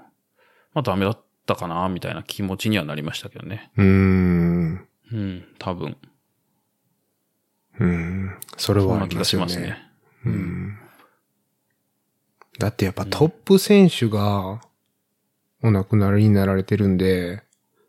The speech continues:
Speaker 1: うん。
Speaker 2: ねえ、その人たちはもちろんいろんな経験もあるでしょうから、そ-、そういう方たちがダメだったっていうことは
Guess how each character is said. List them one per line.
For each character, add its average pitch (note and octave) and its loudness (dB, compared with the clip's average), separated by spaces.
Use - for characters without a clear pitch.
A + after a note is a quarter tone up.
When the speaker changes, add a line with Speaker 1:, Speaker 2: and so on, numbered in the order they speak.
Speaker 1:
う - 0
ん。 G2+ 4
Speaker 2:
ね G#2 4
え、 - -20
そ - 0
の C#3+ 6
人 C#3 4
た G#2 2
ち - -2
は F#2+ -2
も G#2+ 4
ち A#2+ 2
ろ A#2 6
ん A2 2
い A2 -2
ろ G#2+ 4
ん A#2 6
な G#2+ 4
経 A2 0
験 G#2+ 2
も F#2+ -2
あ G#2+ 0
る A#2+ 6
で A2+ 2
し - -6
ょ G2 -2
う - -6
か G2 -4
ら、 F#2 -4
そ-、 - -16
そ - 2
う C3 6
い C#3 6
う C#3 2
方 C#3+ -2
た C3 2
ち A#2 -2
が F#2+ -2
ダ A2+ 2
メ A2 4
だ G2+ 2
っ G2+ -4
た G2 -2
っ G2 -2
て - -6
い G#2+ -2
う - -4
こ A2 -8
と G#2 0
は G2 -2